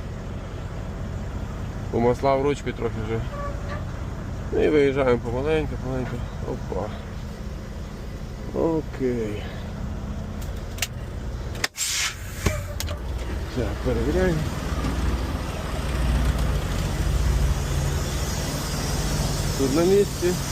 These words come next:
тут на місці. Ну і, власне, все. Е, в нашій компанії заправлялись паливними картками.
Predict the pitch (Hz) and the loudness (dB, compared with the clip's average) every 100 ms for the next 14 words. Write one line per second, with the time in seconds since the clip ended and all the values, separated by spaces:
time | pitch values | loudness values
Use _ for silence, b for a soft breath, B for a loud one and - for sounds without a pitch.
0 | - - - 127 120 151 180 185 - 170 | -2 -2 0 2 4 6 8 6 4 -2
1 | 170 - - - - - - - - - | 0 -2 -4 -4 -2 -4 -4 -4 -4 -4
2 | - - - - 185 165 151 143 143 147 | -2 -2 -2 4 6 6 4 4 0 -2
3 | - - - - - - - 123 110 - | -2 -4 -4 -4 -4 -2 2 2 2 -4
4 | - - - - - - - - _ - | -4 -4 -2 -2 -2 -4 -6 -10 _ -10
5 | - - - - - - - - - - | -8 -8 -6 -6 -8 -8 -6 -6 -4 -4
6 | - - - - - - - - - - | -4 -4 -2 -2 -2 -4 -4 -4 -4 -4
7 | - - - - - - - - - - | -4 -4 -4 -4 -4 -6 -6 -6 -6 -6
8 | - - - - - - - - - 117 | -6 -6 -6 -6 -6 -4 -4 -4 -4 -2
9 | 113 117 113 110 - - - 117 131 135 | 0 0 0 -2 -4 -4 2 2 2 2
10 | 135 139 143 131 123 123 131 135 120 - | 4 4 4 2 2 0 4 4 2 0
11 | - 117 131 131 123 123 117 151 - 160 | -4 0 2 2 2 0 2 0 0 0
12 | 156 | 0